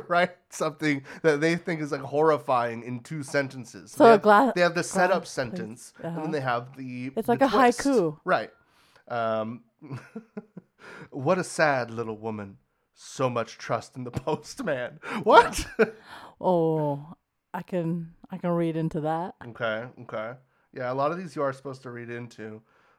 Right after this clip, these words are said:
Speaker 1: Um, <laughs> but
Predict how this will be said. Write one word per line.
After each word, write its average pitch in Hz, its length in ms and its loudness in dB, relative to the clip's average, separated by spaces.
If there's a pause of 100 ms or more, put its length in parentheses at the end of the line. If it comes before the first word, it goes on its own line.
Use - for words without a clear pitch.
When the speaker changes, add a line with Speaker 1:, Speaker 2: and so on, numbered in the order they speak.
(120)
Speaker 1:
Um, 113 460 -8 (840)
<laughs> - 680 -20
but 135 200 -12